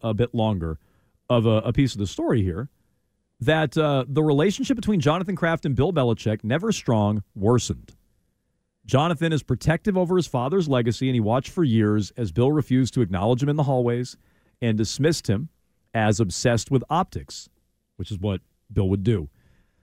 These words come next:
In late twenty twenty-two, according to a firsthand account, and I've referenced this a bunch, Jonathan denied this, by the way, to a team spokesman or through a team spokesman. Jonathan was talking to friends when one of them brought up New England's losing season, again in twenty twenty-two,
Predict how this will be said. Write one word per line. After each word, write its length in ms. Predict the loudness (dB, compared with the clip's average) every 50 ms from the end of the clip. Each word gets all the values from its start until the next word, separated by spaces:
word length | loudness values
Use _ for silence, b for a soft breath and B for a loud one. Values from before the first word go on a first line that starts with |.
| _ _ _ _ _ _
In 140 | 0 2 4
late 220 | 4 2 2 0
twenty 260 | 0 -2 -2 0 -2
twenty-two, 460 | -2 -2 -2 -2 -2 0 2 2 2
according 280 | 2 2 0 0 2 2
to 60 | 2 0
a 40 |
firsthand 440 | 0 0 0 0 0 0 0 0 0
account, 280 | 0 0 0 0 0 0
and 60 | 0
I've 100 | 0 2
referenced 320 | 2 0 0 -2 -4 -2
this 120 | -4 -4 -4
a 60 | -4
bunch, 400 | -2 -2 -2 -2 -2 -6 -10 -16 _ _ _ _ _ _ _ _ _ _ _ _ _ _ _ _ _
Jonathan 360 | 0 0 2 2 2 0 0
denied 360 | -2 -2 -2 0 0 0 0 0
this, 180 | -4 -6 -4
by 160 | -6 -8 -8
the 80 | -8 -12
way, 260 | -14 -16 -12 -12 -14 -14 _ _ _ _ _ -2
to 120 | 0 0
a 60 | 0 2
team 200 | 0 0 -2 -2
spokesman 460 | -2 -4 -6 -6 -6 -6 -6 -6 -6
or 60 | -6
through 180 | -4 -2 0 0
a 60 | 0
team 200 | -2 -4 -8 -8
spokesman. 520 | -8 -10 -12 -12 -12 -14 -14 -14 -14 -14 -16 _ _ _ _ _ -2
Jonathan 400 | 0 2 2 2 0 -2 -2 -2
was 120 | -2 -4
talking 400 | -2 -2 -2 -2 -2 -2 -4 -4
to 60 | -4 -6
friends 480 | -4 -4 -4 -2 -2 -2 -2 -4 -2
when 180 | -2 -2 0 2
one 140 | 2 0 0
of 60 | 0
them 140 | -2 -2 0
brought 200 | 0 2 2 2
up 140 | 0 0
New 160 | 0 0 0 2
England's 300 | 2 0 0 0 0 2
losing 340 | 2 2 2 2 0 -2
season, 400 | -2 0 0 0 0 -2 -4 -10 -16 _ _ _ -2
again 200 | 0 0 2 2
in 120 | 0 0
twenty 260 | 0 0 0 0 0
twenty-two, 540 | 0 0 0 0 0 0 -2 -4 -8 -10 -10